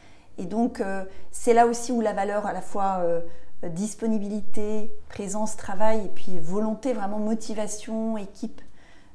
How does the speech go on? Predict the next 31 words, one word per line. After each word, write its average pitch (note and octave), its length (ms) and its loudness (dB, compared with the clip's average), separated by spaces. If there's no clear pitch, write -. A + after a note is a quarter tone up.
fonctionne. A3 500 -8
C'est - 180 -10
qu'il F#3 140 -12
est - 20 -10
vrai. G#3 240 -6
Après, - 260 -4
c'est B3 140 -10
vrai, A#3 100 -6
il A#3+ 40 -6
y - 20 -6
a A3 40 -6
une G3 60 -10
espèce G3 260 -12
de, F3 220 -8
de F3 120 -8
passage G3 440 -8
de F#3+ 80 -12
témoin G#3 340 -8
qui C#4+ 120 -12
peut - 140 -14
se - 140 -14
faire A3 180 -8
aussi F#3+ 320 -6
assez G3+ 300 -8
naturellement, G3 760 -10
euh, F3 360 -6
à F#3 80 -6
la F#3 120 -4
fois G#3 180 -8
avec G3 200 -14
l'associé F#3+ 480 -12